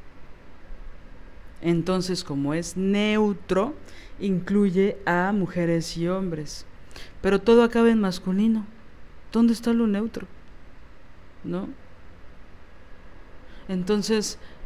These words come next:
ellos rápidamente se dan cuenta de que ellos siempre están incluidos. Aunque sea neutro,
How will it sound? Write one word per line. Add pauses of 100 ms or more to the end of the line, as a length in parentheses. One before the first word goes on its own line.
ellos
rápidamente
se
dan
cuenta
de
que
ellos
siempre
están
incluidos. (1300)
Aunque
sea
neutro,